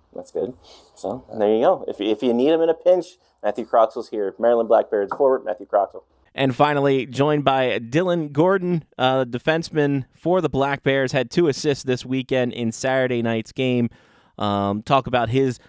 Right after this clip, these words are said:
Speaker 2: comfortability more jumping up into the offensive play,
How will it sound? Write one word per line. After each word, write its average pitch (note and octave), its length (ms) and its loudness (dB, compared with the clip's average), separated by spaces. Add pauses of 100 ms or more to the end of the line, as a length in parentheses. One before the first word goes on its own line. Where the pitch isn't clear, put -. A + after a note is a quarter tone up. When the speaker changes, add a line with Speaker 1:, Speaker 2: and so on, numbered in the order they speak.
(120)
Speaker 2:
comfortability D3 680 2
more C3+ 320 2
jumping C3 380 0
up B2 160 0
into A#2+ 140 -4
the A#2+ 100 0
offensive B2 560 -2
play, A#2 380 2